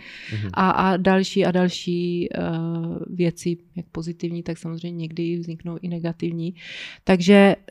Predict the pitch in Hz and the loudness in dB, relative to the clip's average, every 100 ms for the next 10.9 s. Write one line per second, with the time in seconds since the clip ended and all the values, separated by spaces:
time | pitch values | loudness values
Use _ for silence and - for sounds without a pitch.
0 | - 180 196 196 202 - 196 196 190 196 | -2 6 6 8 4 4 6 6 4 2
1 | 190 185 196 185 - 196 - 190 185 - | 0 2 0 0 -2 -6 -4 -2 -2 -2
2 | 190 - 190 185 196 190 175 165 175 - | -4 -2 -4 -2 -2 -2 -2 0 -2 -4
3 | - 151 - _ _ 175 175 185 196 196 | -8 -10 -10 _ _ -2 -2 0 2 2
4 | 196 208 190 - 202 180 185 190 190 190 | 2 2 2 0 0 0 0 0 2 0
5 | 185 190 185 - 185 180 180 185 185 - | -2 -2 -2 -2 -2 0 0 0 -2 -2
6 | 190 185 185 185 180 180 180 180 180 185 | -2 -2 -2 0 0 0 0 -2 -2 -4
7 | 185 180 180 175 175 180 185 175 165 180 | -4 -2 -2 -2 0 0 0 -2 -4 -4
8 | 180 180 175 - 190 170 175 214 190 180 | -2 -2 -4 -6 -4 -2 -2 0 2 2
9 | 190 190 196 - 185 170 170 185 180 185 | 2 4 2 2 0 0 -2 -4 -2 -2
10 | 185 190 190 175 - 180 175 185 | 0 0 0 -2 0 0 4 4